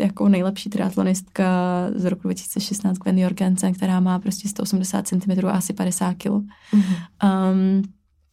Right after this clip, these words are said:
Speaker 1: ale už vypadám jako třeba vítězka z Tokia, Flora Duffy, která je menší a,
Speaker 2: Mhm.
Speaker 1: a prostě je svalnatější.
Speaker 2: Mhm.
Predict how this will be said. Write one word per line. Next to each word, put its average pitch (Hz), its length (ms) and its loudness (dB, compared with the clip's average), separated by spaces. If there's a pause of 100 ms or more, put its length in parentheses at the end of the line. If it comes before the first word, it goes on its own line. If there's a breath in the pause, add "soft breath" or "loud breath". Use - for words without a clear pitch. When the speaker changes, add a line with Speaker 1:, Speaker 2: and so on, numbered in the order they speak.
Speaker 1:
ale 247 260 6
už 240 220 0
vypadám 247 360 4
jako 247 200 2
třeba 240 600 2 (160)
vítězka 226 460 0 (140)
z 202 260 2
Tokia, 247 500 2
Flora 233 420 2
Duffy, 240 340 2
která 233 340 0
je 240 140 4
menší 220 560 2
a, 240 120 -2
Speaker 2:
Mhm. 214 180 4
Speaker 1:
a 196 120 8
prostě 240 320 -2
je 269 80 2
svalnatější. 226 800 0
Speaker 2:
Mhm. 196 180 8